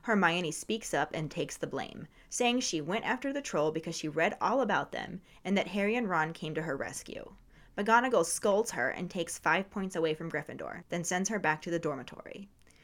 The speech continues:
She then awards Harry and Ron five points each before dismissing them. When they get back to the common room, Hermione is waiting for them, and they all awkwardly thank each other.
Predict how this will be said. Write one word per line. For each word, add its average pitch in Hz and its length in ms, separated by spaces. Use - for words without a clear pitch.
She - 180
then 262 160
awards 175 440
Harry 151 280
and 143 160
Ron 214 300
five 156 320
points - 520
each - 300
before 165 300
dismissing 165 520
them. - 260
When 180 160
they 196 140
get 269 180
back 202 200
to - 100
the 262 80
common 160 340
room, 151 320
Hermione 170 500
is 196 140
waiting 160 300
for 185 140
them, 147 360
and 175 120
they 156 120
all 151 320
awkwardly 180 460
thank 147 280
each 120 160
other. - 340